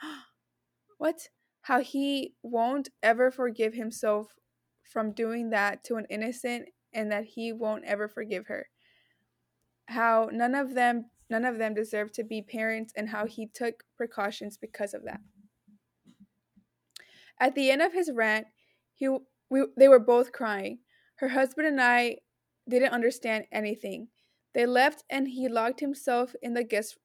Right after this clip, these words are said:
bathroom, in the guest bedroom, and refused to talk to me. He left the next day for work without talking to me. I went to speak with Olivia. She explained while crying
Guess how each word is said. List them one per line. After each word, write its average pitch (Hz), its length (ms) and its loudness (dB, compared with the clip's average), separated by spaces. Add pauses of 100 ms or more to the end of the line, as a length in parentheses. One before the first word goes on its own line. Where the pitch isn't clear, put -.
(260)
bathroom, 214 520 0 (180)
in 240 220 -2
the 233 140 0 (200)
guest - 300 0
bedroom, 220 460 2 (380)
and 247 140 -2
refused 254 360 0
to 277 100 -2
talk 220 320 -4
to 214 100 -10
me. 202 300 -12 (360)
He 262 220 -6
left 254 300 2
the 269 80 0
next 226 340 -4
day 220 160 2
for 233 160 -4
work 202 300 -2
without 202 240 0
talking 202 340 -8
to - 100 -14
me. - 240 -14 (540)
I 240 120 6
went 285 180 6
to 349 60 0
speak 294 440 -2
with 311 140 0
Olivia. 220 580 2
She 262 200 -4
explained 247 500 -4
while 240 140 2
crying 214 560 -4